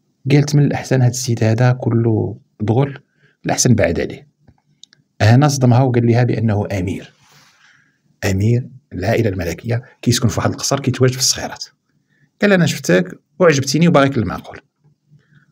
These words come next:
وباللي خاصك تبقاي تنفذي داكشي اللي كنقول لك بلا ما تقوي عليا الأسئلة". حنان ملي سمعت أنه أمير تصدمات. كانت فرحانة بلا قياس. مسكينة بدات كتحلم وكتخايل بأنها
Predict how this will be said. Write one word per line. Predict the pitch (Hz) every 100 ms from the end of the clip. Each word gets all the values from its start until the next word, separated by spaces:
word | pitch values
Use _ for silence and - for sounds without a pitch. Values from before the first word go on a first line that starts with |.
| -
وباللي | 131 156
خاصك | - 202 - - -
تبقاي | - - 127
تنفذي | 139 202 - 107
داكشي | 98 127 -
اللي | 151
كنقول | 156 151 170
لك | 208 -
بلا | 127 190
ما | 190
تقوي | - 147 160
عليا | 147 165
الأسئلة". | 170 - - - - _ _ _ _ _ _ _
حنان | - 131 117 110
ملي | 107 139
سمعت | 139 104 -
أنه | 98 101 104
أمير | 120 135
تصدمات. | 135 - 95 104 - - _ _ _ _ _ _ _ _ -
كانت | 135 127
فرحانة | - 107 - 127 127
بلا | 110 110
قياس. | 143 - - - - _ _ _ _ -
مسكينة | - 196
بدات | 156 151 151
كتحلم | 143 - 139 151 143 139
وكتخايل | 123 135 - - 151 147 123
بأنها | 123 139 131 143 147